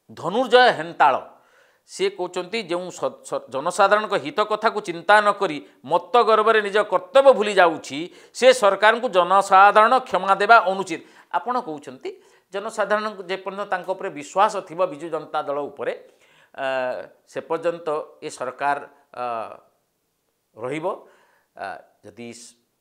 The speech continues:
ଲୋକ ଜାଗିବେ, ଯାହା କରୁଛନ୍ତି, ଯଦି କିଛି ଭୁଲ ଭ୍ରାନ୍ତି କରୁଛନ୍ତି, ଯଦି ସ୍ୱର ଉତ୍ତୋଳନ କରିପାରିବେ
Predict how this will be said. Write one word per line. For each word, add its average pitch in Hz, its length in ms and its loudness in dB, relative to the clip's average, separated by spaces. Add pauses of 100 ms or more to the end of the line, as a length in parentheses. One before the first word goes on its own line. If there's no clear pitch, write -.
ଲୋକ 123 320 -6
ଜାଗିବେ, 143 680 -8 (240)
ଯାହା 127 220 -10
କରୁଛନ୍ତି, 147 960 -8 (160)
ଯଦି 147 160 -8
କିଛି 202 240 -12
ଭୁଲ 226 300 -6
ଭ୍ରାନ୍ତି 214 360 -4
କରୁଛନ୍ତି, 170 680 -10 (260)
ଯଦି 170 160 -6
ସ୍ୱର 240 360 6
ଉତ୍ତୋଳନ 262 480 2
କରିପାରିବେ 170 840 -6